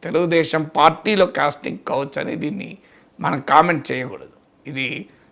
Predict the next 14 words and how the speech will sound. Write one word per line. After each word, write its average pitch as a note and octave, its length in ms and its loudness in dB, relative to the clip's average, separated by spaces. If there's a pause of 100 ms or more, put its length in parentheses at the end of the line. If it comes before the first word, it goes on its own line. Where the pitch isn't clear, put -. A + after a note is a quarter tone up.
(200)
ఒక D3 140 -4
వ్యక్తి - 440 2
చేసినటువంటి D#3 840 0
దుర్మార్గము, E3 800 -2 (240)
ఆ G3 120 12
వ్యక్తి F3+ 380 4
చేసిన G3 300 8
దుర్మార్గాన్ని F3 960 4 (500)
పార్టీ F3+ 360 6
ఇమీడియట్గా E3+ 680 2
స్పందించి F3+ 580 -4 (100)
చర్య - 180 -2
తీసుకుంది. F#2 640 -20 (580)
ఆ, F3 200 10